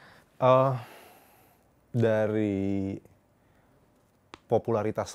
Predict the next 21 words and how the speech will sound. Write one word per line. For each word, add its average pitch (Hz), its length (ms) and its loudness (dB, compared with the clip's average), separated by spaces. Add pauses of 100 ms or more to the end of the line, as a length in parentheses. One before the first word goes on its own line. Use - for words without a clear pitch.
lo 92 400 -2 (1400)
dua 110 240 0
tahun, 98 320 -8
tiga 98 240 -6
tahun 98 240 -10
lalu 101 320 -8
yang 95 160 -10
sempet 98 320 -14
di 98 240 -14 (160)
peaknya 104 400 -8
ya, - 20 -10
menurut 90 220 -12
gue 113 180 0
ya, 92 140 -6
kayak 87 240 -12
itu 117 120 -8 (120)
gila 95 240 -6
sih, 98 160 -12
lo 104 240 -4 (1800)
jadi 98 880 -2 (360)
bener-bener 95 1160 -6